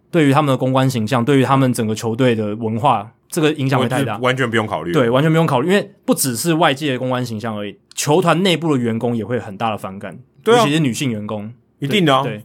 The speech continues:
Speaker 2: 呃，没有，我先不管了，我先不管球团了，
Speaker 1: 嗯。
Speaker 2: 球迷就受不了了。
Speaker 1: 对。
Speaker 2: 球迷要说：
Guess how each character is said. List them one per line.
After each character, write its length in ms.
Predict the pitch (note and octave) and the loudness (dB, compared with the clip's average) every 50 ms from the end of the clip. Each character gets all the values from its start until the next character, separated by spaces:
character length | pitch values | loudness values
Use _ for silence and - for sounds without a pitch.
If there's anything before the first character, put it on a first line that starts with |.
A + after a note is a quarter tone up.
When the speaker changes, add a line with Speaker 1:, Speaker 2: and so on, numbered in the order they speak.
| _ _ | _ _
Speaker 2:
呃， 160 | - D3+ E3+ E3+ - B2+ G#2+ A2 C3 C3 | -6 -6 -6 -6 -8 -10 -10 -10 -4 0
没 60 | C#3+ | 2
有， 100 | D#3+ C3+ | 4 4
我 80 | B2+ C3+ | 4 2
先 200 | C3 F#3+ F#3+ F#3+ | 0 0 0 0
不 80 | G3 | 0
管 180 | F3+ D3+ B2 A2 | 0 0 0 0
了， 100 | G2 F#2+ | 0 -4
我 60 | G#2 | -4
先 160 | A2 D#3+ E3 | -2 -2 -2
不 80 | E3+ - | 0 0
管 160 | - A#2+ G#2+ | 0 0 -2
球 160 | - G#2+ G#2 | -2 -6 -6
团 180 | G2+ G#2 F#2 E2+ | -4 -4 -6 -6
了， 180 | E2+ E2+ E2+ E2+ | -6 -8 -10 -12
Speaker 1:
嗯。 40 | - | -10
Speaker 2:
球 200 | - - B2+ C#3+ | -6 -4 -2 -2
迷 120 | D#3 C3 | 0 0
就 120 | A#2 C3 - | 0 0 0
受 120 | - A#2+ | 0 0
不 140 | G#2+ G#2+ G#2 | 0 0 0
了 140 | F2+ D2 - | -2 -2 -6
了。 140 | - - _ | -10 -14 _
Speaker 1:
对。 300 | - A2 G2 G2+ G#2 G#2+ A#2 - | -10 -8 -8 -8 -10 -14 -14 -8
Speaker 2:
球 160 | - - C#3 | -2 0 2
迷 80 | D3 C#3+ - - | 2 2 0 0
要 180 | D3 C#3 - | 0 0 0
说： 280 | - C#3 C3 C3 B2+ | 0 0 0 0 0